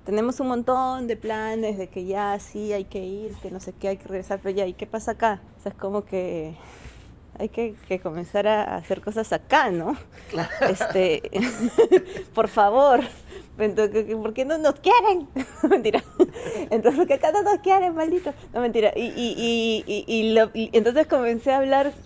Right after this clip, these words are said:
Speaker 1: a, a, a mandar correos y ta, ta. Y felizmente salió esta oportunidad.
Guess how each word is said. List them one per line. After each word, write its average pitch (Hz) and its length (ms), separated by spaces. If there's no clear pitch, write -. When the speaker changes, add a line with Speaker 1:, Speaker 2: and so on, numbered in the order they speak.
Speaker 1:
a, - 120
a, - 220
a 190 40
mandar 190 380
correos 226 640
y 196 80
ta, 180 140
ta. 214 300
Y 214 100
felizmente 262 500
salió 233 220
esta 233 180
oportunidad. 220 760